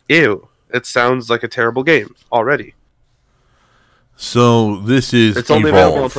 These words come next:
Speaker 1: PlayStation. Yeah, literally, that's what it, it's literally what went through my head. I was like, "Oh no, they're making another Evolve."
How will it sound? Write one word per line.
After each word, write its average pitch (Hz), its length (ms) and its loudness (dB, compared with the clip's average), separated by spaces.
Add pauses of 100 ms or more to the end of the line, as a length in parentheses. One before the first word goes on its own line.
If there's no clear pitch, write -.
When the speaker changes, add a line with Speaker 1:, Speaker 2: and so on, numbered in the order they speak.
(100)
Speaker 1:
PlayStation. 107 380 -12 (840)
Yeah, 131 260 0
literally, 131 380 -4
that's 120 240 -12
what 123 120 -2
it, 113 100 -6 (560)
it's - 240 -20
literally 165 580 4
what 143 180 -2
went 131 180 0
through 120 100 -12
my 113 100 -4
head. 104 200 -6
I 104 60 -6
was 104 100 -12
like, 98 100 -14
"Oh 107 160 -4
no, 98 340 -8
they're 104 120 -10
making 107 280 -12
another 101 300 -10
Evolve." 98 560 -10